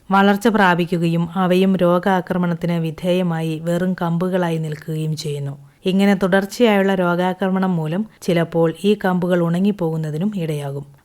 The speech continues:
മഴക്കാലത്ത് ഫൈറ്റോഫ്തോറ എന്ന കുമിളുകൾ മൂലം ഉണ്ടാകുന്ന കൂമ്പുചീയലിനും ഈ രോഗലക്ഷണങ്ങളുമായി ചില സമാനതകളുള്ളതുകൊണ്ട്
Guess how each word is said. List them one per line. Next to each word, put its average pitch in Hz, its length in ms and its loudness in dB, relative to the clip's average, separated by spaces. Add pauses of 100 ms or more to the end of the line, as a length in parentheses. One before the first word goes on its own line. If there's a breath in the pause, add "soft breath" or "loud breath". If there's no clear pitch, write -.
മഴക്കാലത്ത് 214 720 4
ഫൈറ്റോഫ്തോറ 208 1160 0
എന്ന 180 500 -2 (200)
കുമിളുകൾ 196 460 4
മൂലം 175 440 2
ഉണ്ടാകുന്ന 170 680 0
കൂമ്പുചീയലിനും 180 960 -2 (100)
ഈ 202 200 2
രോഗലക്ഷണങ്ങളുമായി 175 1080 0
ചില 170 280 -4
സമാനതകളുള്ളതുകൊണ്ട് 165 1300 -4